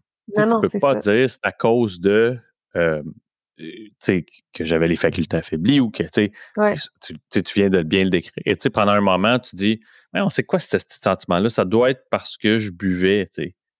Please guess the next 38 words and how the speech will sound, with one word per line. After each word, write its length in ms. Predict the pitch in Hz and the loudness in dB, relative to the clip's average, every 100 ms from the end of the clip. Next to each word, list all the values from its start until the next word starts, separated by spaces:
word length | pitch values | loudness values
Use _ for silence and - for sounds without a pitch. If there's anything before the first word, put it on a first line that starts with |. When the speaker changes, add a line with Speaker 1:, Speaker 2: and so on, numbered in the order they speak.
| _ _ _ _ - | _ _ _ _ -2
Speaker 1:
Ah, 280 | 104 147 - | 0 0 -2
là, 120 | 107 113 | -4 0
t'arrêtes 300 | 104 120 127 | 2 2 2
de 80 | |
Speaker 2:
Non, 40 | 90 | 0
Speaker 1:
boire, 220 | - 131 254 | 2 2 0
Speaker 2:
non, 40 | |
Speaker 1:
puis 60 | - | -2
tu 120 | - | 0
Speaker 2:
puis 80 | 107 | 2
Speaker 1:
l'as 200 | 107 98 | 4 2
encore. 540 | 92 107 151 127 87 | 0 0 2 2 0
Tu 60 | 139 | 0
sais, 40 | |
t'as 140 | 127 107 | 0 2
encore 200 | 127 135 | 2 2
la 180 | 87 | 0
boule, 260 | 95 139 147 | 2 0 0
puis 160 | 117 101 | 0 -2
t'es 80 | |
comme, 120 | 107 233 | 2 2
Speaker 2:
Ouais. « 180 | 240 - | 0 -2
Speaker 1:
Ok, 280 | 95 151 147 | -4 0 2
ben, 460 | 82 76 73 76 71 | 2 0 -2 -6 -6
c'est 180 | - 92 | -4 -2
moi 140 | 143 | 0
qui 80 | 147 | 2
ai 40 | |
la 120 | 110 | 2
boule, 220 | 104 139 131 | 2 2 2
là, 160 | 117 | 0
c'est 160 | 113 98 | 0 0
pas 140 | 104 | 0
la 40 | 110 | 2
boisson 400 | 107 92 120 120 | 2 0 -2 -2
qui 140 | 107 | 0
me 100 | 95 | 2
l'amène. » 560 | 82 76 82 120 143 | 2 0 0 -4 -6